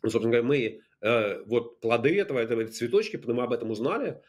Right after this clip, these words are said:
а как будут выглядеть ягодки, какой будет эффект на импорте, на поставках импорта, мы увидим только там ближе к середине следующего года. Ну, потому что первый квартал, он такой мёртвый сезон, да, не о-, импортёры не очень активны, там, в ноябре, в январе большие праздники,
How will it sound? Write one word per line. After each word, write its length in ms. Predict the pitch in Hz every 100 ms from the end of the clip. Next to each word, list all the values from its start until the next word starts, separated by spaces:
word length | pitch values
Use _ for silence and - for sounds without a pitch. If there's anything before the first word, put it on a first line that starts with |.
| _ _ _
а 260 | 107 113 117
как 220 | 143 120
будут 160 | 131 113
выглядеть 320 | 127 120 107
ягодки, 440 | 120 165 180 123
какой 340 | 110 107 - 117
будет 200 | 117 113
эффект 300 | 107 180 160
на 80 | 139
импорте, 460 | 131 117 107 -
на 80 | 104
поставках 520 | 101 - 131 139 165
импорта, 400 | 147 117 107 98 - - - -
мы 120 | 123
увидим 220 | 127 131
только 300 | 131 131 117
там 200 | 117 104
ближе 200 | 123 117
к 60 | 113
середине 340 | 123 117 135
следующего 440 | 113 131 123 135 165
года. 340 | 196 82 73 _ _ _ _ _ _ _ -
Ну, 60 |
потому 140 | 113 127
что 80 | -
первый 240 | 143 123
квартал, 340 | 117 123 151 131
он 100 | 113
такой 420 | 117 135 101 - - - _ -
мёртвый 340 | 156 - 120
сезон, 640 | - 110 147 190 175 98
да, 180 | 95 107
не 180 | 107 127
о-, 40 |
импортёры 720 | 117 - 104 107 117 117 117 104
не 100 | 120
очень 220 | 101 104
активны, 480 | 95 - 185 135 101
там, 240 | - 82
в 40 | 90
ноябре, 300 | 113 117 98
в 20 |
январе 380 | 104 123 127 113
большие 320 | 101 104 104
праздники, 600 | 123 180 151 143 135 -